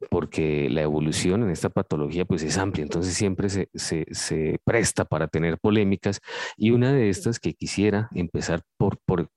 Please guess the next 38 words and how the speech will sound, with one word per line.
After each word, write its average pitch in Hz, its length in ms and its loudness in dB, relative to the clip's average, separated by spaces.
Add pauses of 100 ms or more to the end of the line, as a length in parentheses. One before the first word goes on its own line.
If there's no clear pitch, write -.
porque 80 220 -4
usted 107 300 2
nos, 85 280 0
nos 78 200 0
haga 90 140 2
esta - 160 -2
claridad, 76 360 0
doctor 80 340 -2
Rey, 90 200 2
es 98 220 0 (520)
la 104 160 0
fibromialgia. 120 1120 0 (220)
¿Es 101 220 0
un 117 200 6
mito 156 480 2
o 92 160 0
es 82 120 0
una 98 220 2
realidad 85 680 0
que 123 160 0
se 104 100 -2
reconoce 80 560 -2
dentro 135 220 0
de - 20 2
la 71 80 0
clasificación 78 600 -2
internacional 80 640 0
de, 98 180 -2 (400)
de 82 40 -2
enfermedades, 80 540 0
dentro 85 240 0
del 76 160 0
cie? 156 340 0 (520)
Porque, 92 560 0
a, - 380 -2
a, - 60 -8 (120)
¿por 95 180 -2
qué? 123 160 2